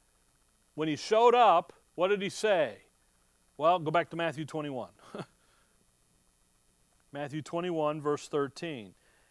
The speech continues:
And he said unto them, It is written, My house shall be called the house of prayer, but ye have made it a den of thieves.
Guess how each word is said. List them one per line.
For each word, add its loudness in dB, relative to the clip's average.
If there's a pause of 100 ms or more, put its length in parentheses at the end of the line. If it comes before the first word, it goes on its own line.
And -2
he 0
said 4
unto 2
them, 2
It 2
is 0
written, 0 (440)
My 6
house 4
shall 4
be -4
called 4
the 6
house 4
of -6
prayer, 2 (240)
but -4
ye -2
have 2
made 0
it 2
a -2
den -4
of -4
thieves. -2